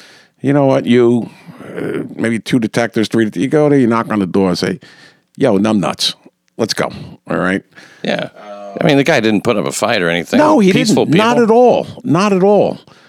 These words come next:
Speaker 1: But the, the vehicle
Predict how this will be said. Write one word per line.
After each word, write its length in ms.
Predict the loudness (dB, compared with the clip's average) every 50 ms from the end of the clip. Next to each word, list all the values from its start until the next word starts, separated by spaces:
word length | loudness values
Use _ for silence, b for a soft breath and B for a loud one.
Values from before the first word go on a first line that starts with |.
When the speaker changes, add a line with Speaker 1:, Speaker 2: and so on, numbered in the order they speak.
| b b b b b _ _ _ -2
Speaker 1:
But 180 | -2 -2 -2 -6 -12 -20 -14 -8
the, 420 | -6 -4 -4 -4 -2 -2 -2 -2
the 300 | -2 0 0 0 2 0 0 -4 -6 -8
vehicle 600 | -4 0 2 2 2 2 2 2 2 2 0